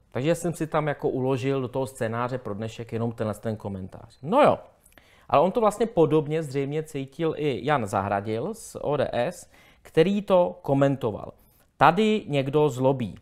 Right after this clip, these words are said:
Nebo že by se z toho vyklubal tak trochu snad prokremelský trolling? Takovou nálepku lze dnes vyfasovat skoro zadarmo.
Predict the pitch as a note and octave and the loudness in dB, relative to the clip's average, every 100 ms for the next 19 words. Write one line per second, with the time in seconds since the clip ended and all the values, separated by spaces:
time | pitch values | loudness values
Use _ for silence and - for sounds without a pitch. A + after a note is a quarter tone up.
0 | _ _ _ _ _ _ _ _ - _ | _ _ _ _ _ _ _ _ -20 _
1 | _ _ _ A#2 A2+ D3 C#3+ C#3 C#3+ D3 | _ _ _ 0 2 2 2 0 2 2
2 | - - - C3+ C#3 C#3+ B2 D3+ C#3 C#3+ | 0 -4 -2 0 2 0 0 -2 4 4
3 | C#3 C#3 - C3+ - C#3+ - - C3+ C#3 | 4 -4 -4 -6 -6 -8 -10 -4 0 0
4 | - - _ _ C3 B2+ C#3 C#3 C#3 C3+ | 0 -18 _ _ 0 2 2 -2 -2 -4
5 | - C#3 - C3 F#3 E3 E3+ - _ _ | -8 -10 0 2 2 -2 -6 -12 _ _
6 | _ _ B2+ - F#3 F3+ C#3+ B2+ C#3+ D#3 | _ _ -4 0 2 2 4 4 4 2
7 | - D#3 C#3+ C3 A#2+ C#3+ - B2+ B2 D#3 | -2 -4 -2 -4 -2 -2 -2 -4 0 0
8 | - D3+ D3+ - C3 B2+ A2 G#2+ A#2+ A2 | 2 -2 -2 -2 0 0 2 2 2 0